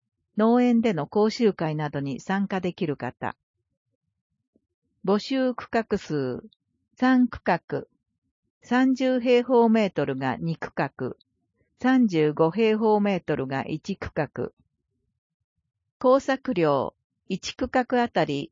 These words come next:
年間四万三千円。税別。ご注意、応募は一世帯につき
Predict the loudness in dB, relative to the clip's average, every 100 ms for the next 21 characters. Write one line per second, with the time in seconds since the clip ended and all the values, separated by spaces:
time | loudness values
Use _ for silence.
0 | -2 2 4 2 0 2 2 4 4 2
1 | 0 -2 -2 -2 -2 -4 -4 -2 -4 -4
2 | -12 _ _ _ -12 0 2 2 -2 -10
3 | -10 -12 _ _ _ _ _ _ _ _
4 | _ _ 0 0 0 2 2 0 -6 _
5 | _ _ -4 0 2 4 2 2 -2 -8
6 | -10 -4 -4 -2 -2 -2 -6 -10 -8 -8